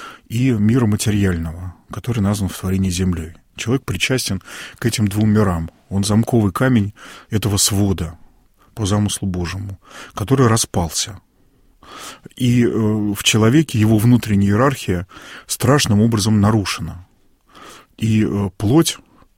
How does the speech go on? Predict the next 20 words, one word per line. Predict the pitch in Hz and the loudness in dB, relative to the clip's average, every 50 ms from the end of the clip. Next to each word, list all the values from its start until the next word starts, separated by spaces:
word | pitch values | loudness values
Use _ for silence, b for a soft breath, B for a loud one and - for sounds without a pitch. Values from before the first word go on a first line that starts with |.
| _ _ _ - | _ _ _ -6
э, | 107 95 87 90 | -4 -4 -4 -4
человек, | - - - 95 98 120 143 139 - | -4 -4 -2 0 2 2 0 0 0
его | 107 101 101 | 0 0 0
плотской | - - 95 104 117 - - - 107 92 | -2 0 -2 0 0 0 -2 -2 -2 -2
человек, | - - - 87 98 123 139 127 - | -2 -4 -4 -2 0 0 0 -2 -2
во | 87 90 101 | -2 0 2
мне | 113 110 98 90 | 4 4 4 4
мой | 95 104 107 92 - | 2 2 2 0 -2
плотской | - 110 98 95 - - 90 87 | -4 -6 -6 -6 -6 -6 -8 -8
человек, | 82 - - - 87 98 110 135 151 - - B B B B B B B B B - | -8 -8 -10 -8 -8 -6 -4 -6 -6 -6 -10 B B B B B B B B B -2
чаще | 123 135 123 110 - - 113 95 | 2 2 2 2 2 0 -2 -2
всего | - - - 117 147 143 | -2 -2 0 2 2 2
воюет | 113 87 95 107 117 120 113 98 87 82 - | 2 4 4 4 6 6 4 4 2 0 -2
со | - - 98 | -2 0 0
мной | 104 117 110 92 85 | 2 2 2 2 0
духовным. | 80 85 87 - - 165 185 165 117 87 90 - B B B B B B B B | -2 -6 -6 0 2 2 2 2 0 -2 -2 -6 B B B B B B B B
Об | B 101 95 | B -2 -2
этом | 117 120 131 120 | 0 0 2 0
очень, | 123 113 - - 101 101 - | 0 0 0 -2 -2 -2 -2
э, | 101 98 92 92 92 92 92 92 | -4 -4 -4 -4 -4 -6 -6 -8